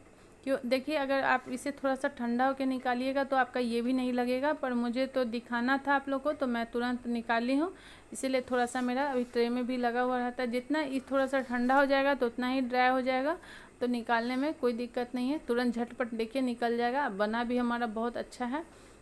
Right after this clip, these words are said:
अब देखिए, क्या करना है, एक चम्मच से भी कम मैं इसमें ऑयल ली हूँ सरसों का तेल, और इसमें एक चम्मच राई और दो मैं हरा मिर्ची काट के इस तरीके से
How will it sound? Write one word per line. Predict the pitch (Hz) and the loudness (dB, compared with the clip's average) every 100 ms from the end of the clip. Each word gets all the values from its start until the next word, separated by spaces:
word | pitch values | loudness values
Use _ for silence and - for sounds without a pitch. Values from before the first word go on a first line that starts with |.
| - | -14
अब | 240 254 | -6 -4
देखिए, | 240 269 285 | -2 -2 -2
क्या | 277 269 | 0 -2
करना | 254 262 262 | -2 -2 -2
है, | 269 240 | -2 -2
एक | 277 294 | -2 -2
चम्मच | - 262 262 - | -2 0 0 0
से | 277 | -2
भी | 254 | -6
कम | - 262 | -2 0
मैं | 262 262 | 0 0
इसमें | 254 254 | -2 0
ऑयल | 240 240 | 2 2
ली | 254 262 | 2 2
हूँ | 269 320 320 - | 2 2 -2 -4
सरसों | 226 220 262 | -4 -2 -4
का | 254 254 | -2 -2
तेल, | 277 302 | 0 0
और | 240 | -2
इसमें | 226 247 | -2 -2
एक | 247 247 | 0 -2
चम्मच | 262 240 247 247 | -2 -2 -2 -2
राई | 226 220 254 | 2 2 2
और | 269 247 | 0 -2
दो | 220 262 | 0 0
मैं | 262 254 254 | 0 -2 -4
हरा | 226 240 240 | 2 4 4
मिर्ची | 233 233 269 | 0 -4 -4
काट | 247 226 - | 0 0 0
के | 254 | -6
इस | 226 | -4
तरीके | 247 233 247 240 | -4 -4 -4 -2
से | 294 | -4